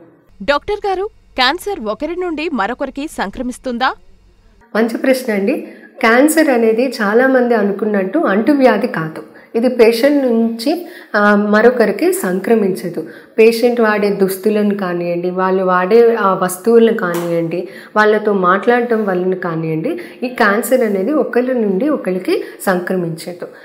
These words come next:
Speaker 2: అదేవిధంగా క్యాన్సర్ పేషెంట్స్ క్యాన్సర్తో బాధపడుతున్నప్పుడు వాళ్ళకి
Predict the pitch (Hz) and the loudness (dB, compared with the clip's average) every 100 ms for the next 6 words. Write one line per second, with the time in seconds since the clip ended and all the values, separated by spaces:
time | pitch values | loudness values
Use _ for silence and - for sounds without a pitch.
0 | - 160 254 277 277 247 214 220 233 - | -10 -2 2 4 4 0 0 -2 -4 -8
1 | - 202 202 226 269 269 277 214 220 247 | -4 -2 0 0 2 2 2 2 2 0
2 | 240 226 220 - 196 190 202 226 233 202 | -2 -2 -2 -4 -4 -4 -2 0 0 0
3 | 185 233 233 208 202 190 165 170 202 - | -2 -2 -2 -4 -2 -4 -4 -4 -6 -4
4 | 190 196 220 226 262 330 | -2 0 0 0 0 -2